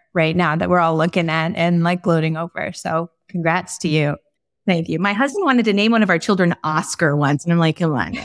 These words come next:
Speaker 2: we're not naming anybody <laughs> Oscar." No offense if your name is Oscar, but it's not gonna be an Oscar Wiltfong. That is a mouthful.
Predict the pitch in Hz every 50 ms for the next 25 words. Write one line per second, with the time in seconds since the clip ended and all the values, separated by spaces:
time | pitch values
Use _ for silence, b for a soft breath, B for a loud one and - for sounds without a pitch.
0 | - - - 160 170 170 175 175 170 180 185 185 185 185 190 - 196 196 196 -
1 | - 214 214 226 240 226 - - 170 165 - - 170 190 214 233 262 269 262 269
2 | 277 254 247 240 262 240 247 - 220 214 220 226 226 220 202 185 175 156 151 156
3 | - - 165 160 160 160 170 170 165 165 156 165 170 180 175 190 202 208 208 202
4 | 202 196 190 196 190 185 175 170 180 170 170 165 160 156 160 - B B B B
5 | _ 175 180 185 175 175 170 - - 170 160 160 151 143 139 - - 139 110 101
6 | 117 117 139 151 151 147 151 160 156 135 - - - - 76 69 - -